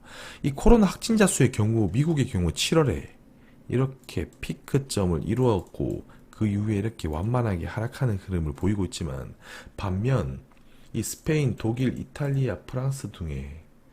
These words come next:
이런 이유의 이런 인구가 많은 나라들의 이 대표적인 이 숫자 총 토탈을 보게 되면 이 여름 이 하계 휴가 이후에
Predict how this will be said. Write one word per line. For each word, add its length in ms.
이런 420
이유의 680
이런 380
인구가 420
많은 280
나라들의 640
이 100
대표적인 760
이 120
숫자 720
총 260
토탈을 400
보게 220
되면 500
이 240
여름 540
이 160
하계 460
휴가 300
이후에 640